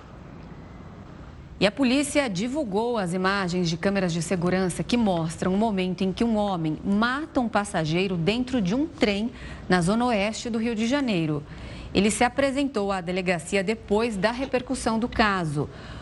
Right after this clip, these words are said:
O repórter Pedro Paulo Filho tem mais detalhes. Boa noite, Pedro. O suspeito confessou o crime?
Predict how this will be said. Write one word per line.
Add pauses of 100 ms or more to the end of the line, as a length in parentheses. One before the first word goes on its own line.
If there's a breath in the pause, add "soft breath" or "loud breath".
(100)
O
repórter
Pedro
Paulo
Filho
tem
mais
detalhes.
Boa
noite,
Pedro. (380 loud breath)
O
suspeito
confessou
o
crime?